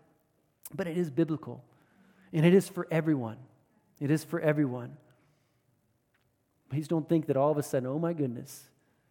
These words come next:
Pastor Will, he just jumped off the deep end. I'm just as <laughs> normal as, as, as I've ever been." And here's another chapter. Read Acts chapter ten. I'm not gonna even tell you the verses. Just study it out with, with an open heart.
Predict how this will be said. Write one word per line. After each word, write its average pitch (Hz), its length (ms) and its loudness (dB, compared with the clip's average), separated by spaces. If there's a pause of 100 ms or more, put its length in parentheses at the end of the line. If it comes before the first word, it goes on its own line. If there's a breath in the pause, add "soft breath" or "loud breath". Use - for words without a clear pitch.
(160)
Pastor 113 320 -10
Will, 160 460 4 (360 soft breath)
he 110 80 -16
just 101 140 -14
jumped 123 240 -8
off 143 180 -6
the 160 60 -8
deep 135 240 -4
end. 107 240 -10
I'm 120 220 -8
just 135 240 -10
as 143 80 -10 (160)
<laughs> - 160 -18
normal 160 400 0
as, - 260 0 (500 loud breath)
as, 139 420 0 (220 loud breath)
as 131 160 -4
I've 143 140 2
ever 147 240 4
been." 127 380 -6 (640 soft breath)
And 135 80 -2
here's 160 140 2
another 175 280 6
chapter. 131 500 -2
Read 175 300 0
Acts - 460 -4
chapter 151 320 -4
ten. 139 420 -2
I'm 120 60 -6
not 139 160 -2
gonna 147 100 0
even 139 140 -2
tell 147 160 0
you 147 100 2
the 139 80 0
verses. 131 460 -4
Just - 340 -14
study 175 420 -4
it 165 80 0
out 143 360 -4
with, 139 280 -6
with 139 200 -6
an 139 80 -6
open 156 340 -4
heart. 135 460 -14